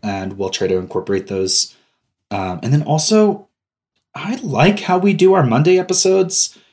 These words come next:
but I've been wondering if we should do fewer things a week just because <laughs>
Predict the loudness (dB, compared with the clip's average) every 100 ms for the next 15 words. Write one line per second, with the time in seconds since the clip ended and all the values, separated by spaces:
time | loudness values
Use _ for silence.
0 | _ _ 0 2 2 0 0 0 0 2
1 | 2 2 0 0 0 -2 -2 0 0 -2
2 | 2 0 0 0 2 4 2 0 -2 0
3 | 2 2 0 -2 -10 _ _ _ _ _
4 | _ _ _ _ _ _ -2 -2 -4 -4
5 | 0 0 2 0 -2 -6 _ _ _ _
6 | _ _